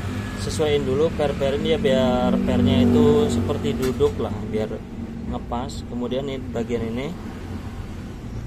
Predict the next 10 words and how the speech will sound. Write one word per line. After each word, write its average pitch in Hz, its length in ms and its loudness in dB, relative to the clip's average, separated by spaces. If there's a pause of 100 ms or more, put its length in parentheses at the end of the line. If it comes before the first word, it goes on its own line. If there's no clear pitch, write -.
(320)
cari 139 280 0
yang 147 80 -2
masih 143 240 -2
bagus, 135 400 0
yang 131 160 -4
masih 123 280 -4
bagus 120 240 -2
itu - 120 -6
sebelah 120 240 -4
sini. 117 320 -4